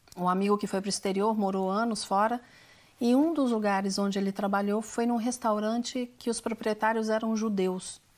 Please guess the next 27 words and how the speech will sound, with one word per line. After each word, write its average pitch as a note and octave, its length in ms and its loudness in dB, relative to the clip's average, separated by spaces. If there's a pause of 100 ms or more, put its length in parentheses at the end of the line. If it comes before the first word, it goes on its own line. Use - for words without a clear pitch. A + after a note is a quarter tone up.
(760)
E A3 100 2
eu A3+ 100 6
me B3 160 6
lembro A#3+ 360 4
que B3+ 160 -4
ele A#3+ 140 4
falava A3+ 520 2
que A3+ 100 -12
a G3+ 480 0
faca, A3+ 720 0 (720)
todo D4 220 4
o C#4+ 40 2
processo B3 800 0
tinha D4+ 560 2
que C4+ 160 0
ser A3 220 0
respeitado, G3 840 0
porque A3 520 -2 (580)
eles G#3 320 2
têm B3 240 2
uma A3+ 180 2
forma F#3+ 440 0
diferenciada F3+ 880 0 (440)
de G3 120 2
fazer F#3+ 600 0 (160)
aquele F#3 380 -4
processo. - 560 -8